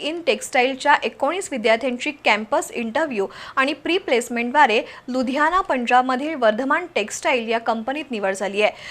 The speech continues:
त्यामध्ये अंतिम वर्षातील तेरा तर तृतीय वर्षातील सहा विद्यार्थ्यांचा समावेश आहे.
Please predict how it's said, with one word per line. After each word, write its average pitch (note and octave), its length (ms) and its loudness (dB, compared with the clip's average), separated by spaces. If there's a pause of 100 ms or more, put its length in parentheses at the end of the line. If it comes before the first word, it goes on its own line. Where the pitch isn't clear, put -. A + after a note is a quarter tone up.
(140)
त्यामध्ये E4 400 8
अंतिम F#4 480 4
वर्षातील F4 680 0
तेरा C#4 420 6
तर A#3+ 200 0
तृतीय C4 300 -2
वर्षातील C#4+ 580 0
सहा C4 360 2
विद्यार्थ्यांचा A3 680 -2
समावेश G#3 560 -4
आहे. - 280 -2